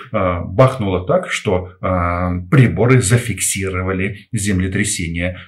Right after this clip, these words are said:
Только оно рукотворное. На этих новостях из Ирана я зашёл на сайт "Комсомольской правды" и прочитал очень, м,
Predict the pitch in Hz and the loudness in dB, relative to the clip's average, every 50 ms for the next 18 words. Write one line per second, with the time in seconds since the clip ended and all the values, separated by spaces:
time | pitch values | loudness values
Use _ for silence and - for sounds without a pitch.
0 | _ - 131 120 - - 120 117 117 117 117 117 117 - - - - - 113 117 | _ -6 -4 -4 -2 2 2 4 6 6 4 2 0 -4 -8 -12 -6 -4 -4 -2
1 | - 135 135 - 143 143 123 92 87 90 87 78 82 80 - - - - - 127 | 0 0 0 2 2 2 2 2 0 -2 -4 -6 -6 -8 -12 -14 -16 -6 0 2
2 | 123 120 110 110 117 139 - - 107 101 107 110 - - - 165 165 - - 110 | 4 4 4 2 0 -2 -2 -2 0 0 0 0 -2 -2 -4 -4 -4 -2 -2 0
3 | 107 127 131 160 165 165 147 120 104 - 107 104 98 92 92 90 - - 113 95 | 2 2 2 2 2 2 2 2 0 0 -2 -2 0 0 0 0 0 0 0 -2
4 | 90 82 - - - 147 170 180 180 - - 127 110 - - - - - - - | -2 -4 -4 -4 -2 -2 -2 -2 -2 0 2 2 2 2 0 -4 -4 -6 -6 -8
5 | - - - 117 120 - 156 151 139 - - 107 107 - - - - - - 165 | -10 -8 -6 -6 -4 -2 0 0 0 0 -2 -4 -8 -8 -10 -16 -16 -12 -8 -6
6 | 131 107 95 92 101 92 - 85 85 165 - - - - - _ - 110 - - | -4 -2 -2 -2 -4 -4 -2 0 2 2 0 0 -6 -14 -12 _ -8 -4 -4 -2
7 | 95 92 90 - - - _ 101 104 101 95 92 90 85 80 76 | -2 -2 -4 -6 -8 -12 _ -8 -6 -6 -4 -6 -6 -8 -8 -10